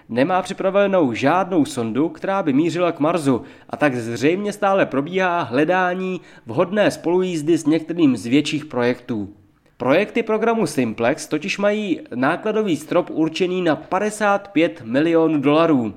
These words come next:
což možné vynesení v rámci samostatného letu vylučuje. Pokud tedy nasa nepřistoupila k výraznému zvýšení nákladů na start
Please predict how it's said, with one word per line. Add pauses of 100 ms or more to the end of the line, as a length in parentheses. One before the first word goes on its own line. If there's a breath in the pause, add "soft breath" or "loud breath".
což
možné
vynesení
v
rámci
samostatného
letu
vylučuje. (640)
Pokud
tedy
nasa
nepřistoupila
k
výraznému
zvýšení
nákladů
na
start